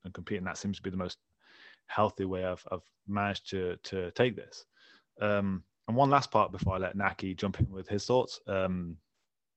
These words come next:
I was speaking to this, this ex-boxer student of mine, and he was saying that just before, hopefully he listens to this. Hey, Brad. Um, <laughs> we were talking about the idea that, well, he was saying that before he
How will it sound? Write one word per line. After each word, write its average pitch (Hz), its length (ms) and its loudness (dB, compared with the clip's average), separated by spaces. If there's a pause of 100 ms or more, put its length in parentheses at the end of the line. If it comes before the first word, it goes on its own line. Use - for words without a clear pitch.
(440)
I 101 40 -4
was 104 60 -4
speaking 123 240 2
to 95 320 -2
this, 90 280 -8
this - 480 -10 (500)
ex-boxer 107 500 2
student 107 300 0
of 90 80 -6
mine, 82 200 -8 (760)
and 98 400 0
he 123 80 0
was 117 100 2
saying 117 200 4
that 95 100 0
just 135 200 0
before, 117 420 4 (120)
hopefully 143 300 2
he 101 40 0
listens 123 240 4
to 92 80 -4
this. - 340 -8 (100)
Hey, 131 100 4
Brad. 107 340 0 (500)
Um, 107 600 4
<laughs> - 40 -4 (1600)
we 123 80 2
were 123 120 4
talking - 300 -2
about 107 120 2
the 110 60 4
idea 101 280 4
that, 92 200 -4
well, 110 100 2
he 120 80 2
was 131 100 4
saying 107 240 4
that 92 140 0
before 127 320 0
he 104 580 -2